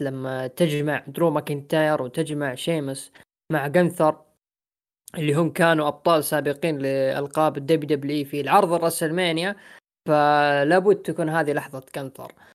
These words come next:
وأصلا المباراة لو نرجع لسياقها، آه، ما كانت يعني ذيك المباراة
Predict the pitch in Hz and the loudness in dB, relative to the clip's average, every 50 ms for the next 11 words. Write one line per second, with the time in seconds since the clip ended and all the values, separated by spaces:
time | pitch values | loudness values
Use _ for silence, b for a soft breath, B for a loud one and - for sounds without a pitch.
0 | _ _ _ - - 247 247 - - - 220 202 202 196 190 190 165 160 170 185 | _ _ _ 0 2 2 4 2 0 0 0 0 2 0 -2 -2 0 2 4 4
1 | 214 208 185 180 - 165 156 151 156 156 180 196 190 151 147 151 135 139 143 139 | 6 4 4 2 2 0 0 0 2 2 2 2 2 2 -2 -2 -2 -2 -6 -6
2 | - 160 170 180 175 165 180 180 165 196 220 220 220 b b b b _ _ _ | -2 0 0 0 0 0 -4 -6 -6 -4 -6 -6 -8 b b b b _ _ _
3 | _ _ _ - 170 165 160 156 156 151 156 185 214 226 220 - 233 220 208 196 | _ _ _ -4 -2 0 0 0 0 0 2 4 4 2 4 2 0 0 2 0
4 | 185 180 - - - - 170 170 165 160 156 147 156 165 160 156 185 190 190 - | -2 -4 -6 -14 -8 -6 -4 -2 0 0 -2 -2 -4 -4 -2 0 -2 -2 -2 -4
5 | 175 160 156 147 160 160 180 185 185 185 180 | -8 -8 -4 -2 -2 0 2 2 2 2 0